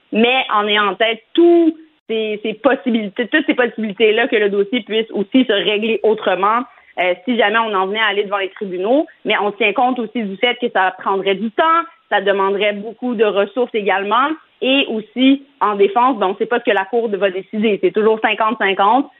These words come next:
Donc, de part et d'autre, on en est venu à une entente. Et je tiens quand même à mentionner que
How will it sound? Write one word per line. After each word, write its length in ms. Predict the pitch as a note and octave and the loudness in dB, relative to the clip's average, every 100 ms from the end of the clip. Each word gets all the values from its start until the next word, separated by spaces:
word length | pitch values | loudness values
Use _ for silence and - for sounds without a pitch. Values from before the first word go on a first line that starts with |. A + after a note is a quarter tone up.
| _ | _
Donc, 180 | G3 G3+ | -2 2
de 80 | F#3+ | 2
part 320 | F#3+ B3 B3 A3+ | 2 0 -2 -4
et 80 | |
d'autre, 340 | G3+ G#3+ A#3 A#3 | 0 2 2 0
on 140 | F#3 G3+ | -4 -2
en 80 | F#3+ | -2
est 100 | G3 | -2
venu 140 | F#3+ | -2
à 140 | A3+ G#3 | -2 -2
une 120 | G3 | -2
entente. 420 | F3+ G3 G#3 B3+ - _ | -4 -2 -2 -4 -8 _
Et 80 | - | -10
je 60 | F3+ | -4
tiens 140 | G#3 | -2
quand 80 | A3 | 0
même 140 | A#3+ C4 | 0 0
à 100 | G#3 | -2
mentionner 500 | G#3 G3+ G3+ A3 A#3 | -4 -2 -4 -4 -2
que 160 | A3+ | 0